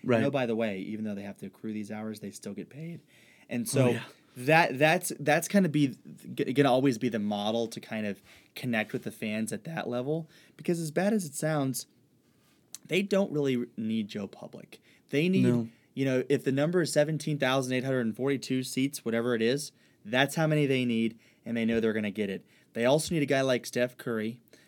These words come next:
Speaker 2: to be, you know, well-liked, to play well, to have television shows,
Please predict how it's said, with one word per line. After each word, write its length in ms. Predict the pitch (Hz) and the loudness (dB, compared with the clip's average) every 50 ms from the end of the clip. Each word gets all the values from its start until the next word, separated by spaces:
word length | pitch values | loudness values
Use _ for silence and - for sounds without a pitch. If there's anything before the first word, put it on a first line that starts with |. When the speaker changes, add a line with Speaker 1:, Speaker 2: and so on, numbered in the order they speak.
| _ _ - | _ _ -8
Speaker 2:
to 180 | - 131 123 | -4 -4 -2
be, 400 | 110 120 117 113 110 107 101 104 _ _ _ _ _ - | 0 2 2 2 2 2 0 -4 _ _ _ _ _ -6
you 140 | 123 120 | -2 -2
know, 240 | 113 110 104 101 101 | 0 0 0 0 0
well-liked, 880 | 95 95 101 107 120 139 160 156 127 110 123 143 - - - - - - - _ _ _ _ _ _ _ | -2 -2 0 2 6 6 6 6 6 4 2 2 0 -2 -6 -10 -10 -10 -12 _ _ _ _ _ _ _
to 80 | - 107 | -12 -12
play 380 | - - - - 127 131 147 | -12 -10 -4 0 2 4 4
well, 480 | 156 147 151 143 143 151 175 202 208 - - _ _ _ _ _ _ _ | 4 4 4 6 6 6 4 2 -2 -6 -12 _ _ _ _ _ _ _
to 80 | - 117 | -10 -6
have 180 | 107 113 107 - | -4 -4 -4 -4
television 540 | - - 127 143 139 143 147 139 143 151 | -2 0 2 2 4 4 2 2 2 -2
shows, 640 | 143 - - 156 147 147 156 160 175 175 - - | -2 0 0 2 2 4 2 2 0 -2 -6 -10